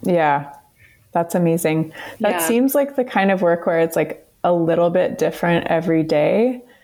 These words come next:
Speaker 1: I know my kids, like, when people would ask them, like, "What does your mom do?" They'd be like, "I don't know." <laughs> Like,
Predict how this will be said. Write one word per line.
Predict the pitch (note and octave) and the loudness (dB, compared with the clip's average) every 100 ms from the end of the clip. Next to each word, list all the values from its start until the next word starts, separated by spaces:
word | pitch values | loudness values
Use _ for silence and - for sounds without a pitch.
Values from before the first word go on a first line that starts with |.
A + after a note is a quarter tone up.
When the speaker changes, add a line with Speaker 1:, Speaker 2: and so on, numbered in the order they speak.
| _ | _
Speaker 1:
I | F#3+ | 0
know | G#3 G3+ | 2 2
my | F3 F3 | 2 0
kids, | F3 F3+ F3+ | 2 0 2
like, | E3+ E3+ | -2 0
when | F#3 | -2
people | F#3+ G#3+ F3 | -2 0 2
would | E3+ | 2
ask | - D3 E3+ | 2 -2 -2
them, | - E3 | -2 2
like, | E3 D#3+ - - - - | 0 -2 -10 -16 -16 -6
"What | - B3 | 0 0
does | D#4 D4 | 2 2
your | D4 F4 | 2 2
mom | C#4+ F3 F3+ | 2 2 2
do?" | F3 F3 | 2 2
They'd | E3 | 2
be | D#3+ | 2
like, | D#3 D3 | 0 0
"I | - | -2
don't | - G3 D#3 | 0 0 0
know." | E3+ A3 A5 A#5 F5+ | 0 0 -2 -4 -2
<laughs> | G5 B3 | -2 -4
Like, | - C4+ - | -4 -6 -2